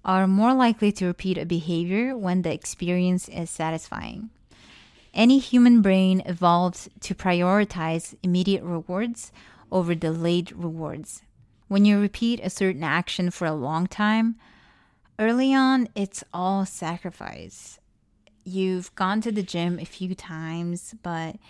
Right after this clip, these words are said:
you know, you, you don't get super fit or super fast right away,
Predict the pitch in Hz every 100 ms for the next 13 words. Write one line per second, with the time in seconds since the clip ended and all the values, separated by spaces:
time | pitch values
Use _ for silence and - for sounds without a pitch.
0 | - - - - - _ 185 175 170 170
1 | 175 170 170 175 180 185 190 208 208 165
2 | 165 165 156 _ - - - 185 175 175
3 | - 151 151 147 - - 175 156 143 160
4 | - 170 165 - 143 147 151 - - -
5 | - _ _ _ 170 165 156 160 151 -
6 | - 196